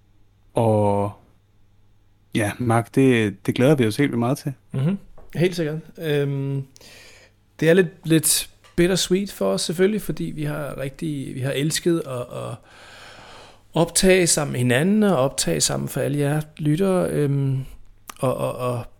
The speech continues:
Speaker 2: og hvad skal man sige, være lidt, være, være interaktiv, og få en masse spørgsmål, og, og få ris og ros og så videre. Så, øhm, så, så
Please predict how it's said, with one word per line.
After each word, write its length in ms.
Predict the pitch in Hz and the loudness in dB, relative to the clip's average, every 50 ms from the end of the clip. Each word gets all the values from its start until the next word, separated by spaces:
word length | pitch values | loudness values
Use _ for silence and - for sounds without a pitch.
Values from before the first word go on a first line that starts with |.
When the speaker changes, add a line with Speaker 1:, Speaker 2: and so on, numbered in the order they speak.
| - - - - - | -20 -20 -20 -20 -16
Speaker 2:
og 80 | - 131 | -14 -10
hvad 80 | 127 | -10
skal 140 | - - 151 | -8 -6 -4
man 60 | 139 | -4
sige, 540 | 131 - - 147 135 135 135 127 123 123 131 | -2 -2 -2 -2 -2 -2 -2 -2 -4 -4 -2
være 160 | 127 131 131 | -2 0 0
lidt, 360 | 131 127 127 - - - - - | -2 -4 -4 -8 -10 -10 -12 -12
være, 260 | - 131 135 139 127 | -6 -2 0 0 4
være 260 | 139 139 139 139 131 127 | 4 4 4 4 2 2
interaktiv, 800 | 143 160 - 196 180 175 156 - - - 170 160 156 151 151 143 | 2 2 0 0 -2 -2 -2 -4 -4 -4 -2 -2 -2 -2 -4 -4
og 220 | 139 127 117 120 | -4 -6 -6 -6
få 140 | - - 147 | -4 -4 -2
en 80 | 131 127 | -2 0
masse 180 | 127 127 - | 0 -2 -2
spørgsmål, 760 | - 135 135 151 156 - - 180 170 165 165 160 160 151 147 143 | -2 0 0 0 0 0 0 0 0 2 2 2 2 2 2 2
og, 280 | 131 120 120 120 - - | 2 0 0 -2 -6 -8
og 420 | 135 120 117 117 120 123 120 120 - | -6 -6 -6 -6 -6 -8 -10 -12 -12
få 320 | - - 120 113 107 - - - - - - - - - - - - | -10 -8 -6 -6 -6 -8 -14 -20 -20 -20 -20 -20 -20 -20 -14 -4 -2
ris 220 | 151 175 165 - | -2 0 0 -2
og 80 | 147 123 | -2 -2
ros 280 | 135 160 180 160 - 180 | -2 -4 -4 -6 -8 -8
og 60 | 151 | -8
så 80 | 151 | -6
videre. 320 | 139 143 147 156 165 160 151 | -6 -4 -4 -2 -2 -2 -2
Så, 340 | - - - 147 139 135 135 | -2 -2 -2 -2 -2 -2 -4
øhm, 400 | 131 131 67 67 - - - - - | -4 -6 -6 -8 -8 -10 -12 -12 -10
så, 180 | - - 71 | -10 -6 -4
så 180 | - - - 135 | -4 -4 -4 -6